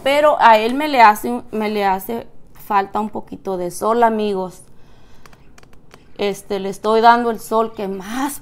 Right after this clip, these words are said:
puedo, pero pues a veces sí, a veces que es, es un poco difícil. Ahorita, este, eh, luego hay, hay días que no sale el sol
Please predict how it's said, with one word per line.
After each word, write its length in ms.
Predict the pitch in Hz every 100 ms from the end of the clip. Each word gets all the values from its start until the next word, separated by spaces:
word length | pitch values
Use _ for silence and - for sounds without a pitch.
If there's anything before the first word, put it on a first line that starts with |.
| -
puedo, 720 | 214 208 254 320 370 - - - - - - -
pero 640 | 226 240 277 277 254 - -
pues 280 | - 202 -
a 100 | 175
veces 360 | 190 208 233 247
sí, 360 | - 247 254 -
a 160 | 196
veces 420 | 202 202 - 220
que 220 | - 226 220
es, 460 | 220 - - - -
es 220 | 220 220 240
un 140 | 220
poco 320 | 220 208 226
difícil. 920 | 202 190 233 269 320 320 311 339 349 - - - - - - - -
Ahorita, 760 | 208 208 226 226 247 254 240
este, 800 | - 196 196 - - 185 180 - - - - - - -
eh, 240 | 185 185 196
luego 380 | 190 202 233
hay, 240 | 247 262 220
hay 180 | 202 240
días 360 | 214 247 277 262
que 120 | 240
no 160 | 226 226
sale 320 | 262 247 226
el 140 | 208
sol 560 | - 233 240 277 311 370